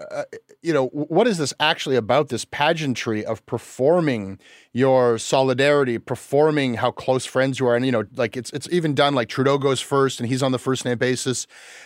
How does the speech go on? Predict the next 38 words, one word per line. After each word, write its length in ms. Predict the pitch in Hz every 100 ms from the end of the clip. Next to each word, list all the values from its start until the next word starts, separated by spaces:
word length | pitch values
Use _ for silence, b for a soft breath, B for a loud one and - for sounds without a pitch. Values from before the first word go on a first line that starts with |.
| B
But 120 | 147
then 160 | 131 147
after 280 | 139 139 151
the 100 | 139
speech, 260 | - 135
everybody 320 | 135 135 135 131
gets 240 | 131 -
a 40 |
go 260 | 131 123 127
at 100 | 123
it. 220 | 127 120 b b b -
And 480 | 135 123 120 120 117
everybody 520 | 147 151 143 139 139
is 140 | 131
just 180 | - -
like, 320 | 131 123 -
"We 140 | 123 127
really 240 | 143 147
feel 240 | - 143
for 160 | 139 -
you. 120 | 135
And 100 | 120
boy, 140 | 120 139
you've 180 | 135
inspired 440 | 123 113 123 123 127
me." 120 | 131
And 100 | 127
meanwhile, 180 | 233 277
I'm 80 | 151
thinking, 180 | 151
like, 200 | 143 120 -
are 80 | 180
they 100 | 370
making 300 | 349 349 339
him 160 | 143
sit 260 | 123 - 117
through 220 | - 196
this? 200 | 254 392